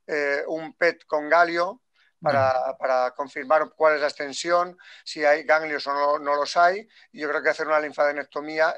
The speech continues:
Speaker 1: incluyendo los ganglios, eh, regionales y periesplénicos.
Speaker 2: Vale. ¿Tú, tú qué opinas, Rubén? ¿Habría, ten-, ¿Intentaría la preservación del bazo en este caso o, o directamente una,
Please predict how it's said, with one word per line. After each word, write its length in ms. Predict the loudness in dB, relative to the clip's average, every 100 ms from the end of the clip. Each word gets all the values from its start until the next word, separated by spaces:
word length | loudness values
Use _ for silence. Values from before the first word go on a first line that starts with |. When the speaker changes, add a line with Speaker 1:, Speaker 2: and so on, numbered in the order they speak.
| -8
Speaker 1:
incluyendo 760 | -14 -14 -14 -8 -6 -2 -2
los 180 | -2 -2
ganglios, 480 | -2 -2 -4 -6 -8 _ -20 -8
eh, 160 | -6 -4
regionales 560 | -6 -2 0 0 -2
y 120 | -10 -10
periesplénicos. 880 | -8 -10 -12 -16 -16 -18 _ -20 _ _ _ -20
Speaker 2:
Vale. 360 | -16 -14 -14 -20 _ _ _
¿Tú, 300 | -8 -8 -8 -10
tú 100 | -6
qué 100 | -2
opinas, 360 | 0 0 0 0
Rubén? 480 | 0 0 -2 -2
¿Habría, 460 | -2 -2 -2 -2 -4 -10 -18 _ _ _ _ -20 _
ten-, 240 | -10 -10 -12
¿Intentaría 600 | -8 -6 -2 2 4 4
la 160 | 2
preservación 580 | 0 -4 -2 -4 -6 -4
del 160 | -4 -2
bazo 360 | -2 -2 -2
en 80 | -2
este 340 | -6 -6 -4 -4
caso 320 | -6 -6 -6 -6
o, 560 | -6 -6 -4 -6 -8 -12 _ _ _ _
o 80 | -2
directamente 520 | -2 -2 -4 -4 -4
una, 440 | -4 -6 -6 -6